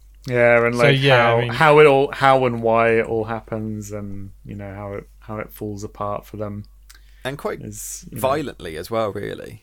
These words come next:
Speaker 3: When you kind of bring in, like, the real criminal, Grutter or whatever, you know, he's,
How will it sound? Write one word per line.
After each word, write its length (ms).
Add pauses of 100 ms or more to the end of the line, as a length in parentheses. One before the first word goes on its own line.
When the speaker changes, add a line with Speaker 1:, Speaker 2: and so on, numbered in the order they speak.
(160)
Speaker 3:
When 240
you 80
kind 200
of 80
bring 200
in, 100
like, 220
the 100
real 360
criminal, 440
Grutter 340
or 60
whatever, 320
you 140
know, 100
he's, 400